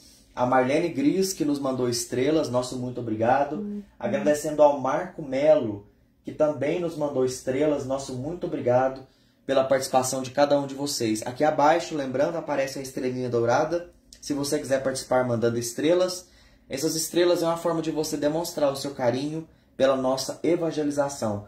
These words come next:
Speaker 1: Lembrando a todos vocês que nós também estamos nas outras redes sociais. Nós estamos lá no Instagram, como Nossa Senhora Cuida de Mim, lá também no Twitter, no TikTok, no Hello, no Pinterest.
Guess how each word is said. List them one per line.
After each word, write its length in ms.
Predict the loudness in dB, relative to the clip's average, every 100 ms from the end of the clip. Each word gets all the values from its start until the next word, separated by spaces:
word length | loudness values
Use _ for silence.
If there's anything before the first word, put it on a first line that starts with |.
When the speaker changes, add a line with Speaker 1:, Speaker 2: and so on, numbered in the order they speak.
| -18 -18 2
Speaker 1:
Lembrando 360 | 4 4 4
a 40 | 4
todos 240 | 4 2
vocês 680 | 0 2 2 2 2 -4 -10 _ _
que 120 | 0
nós 200 | 4 4
também 240 | 4 2 0
estamos 360 | 2 0 0
nas 200 | 2 4
outras 300 | 4 2 0
redes 220 | 0 0 -2
sociais. 720 | -2 2 4 4 2 -2 -8 _ _
Nós 160 | 0 2
estamos 360 | 4 2 2 2
lá 60 |
no 60 | 0
Instagram, 600 | 0 2 4 4 2 0 -12 -20 _ _ _ _ _
como 200 | 0 2
Nossa 300 | 6 4 4
Senhora 340 | -2 0 0 2
Cuida 240 | 0 -2
de 140 | -2
Mim, 220 | -4 -4 0
lá 160 | 0
também 280 | 0 -2 -2
no 160 | -2 -4
Twitter, 680 | 0 0 0 0 0 0 -8 _
no 140 | -4 -2
TikTok, 880 | 0 -4 0 4 4 4 0 -10 -12 -20 -20 -20 -20 _ -14
no 340 | -4 0 0
Hello, 520 | 6 8 8 8 2 0
no 180 | -4 -8
Pinterest. 920 | -6 -6 -2 0 0 0 -4 -12 -14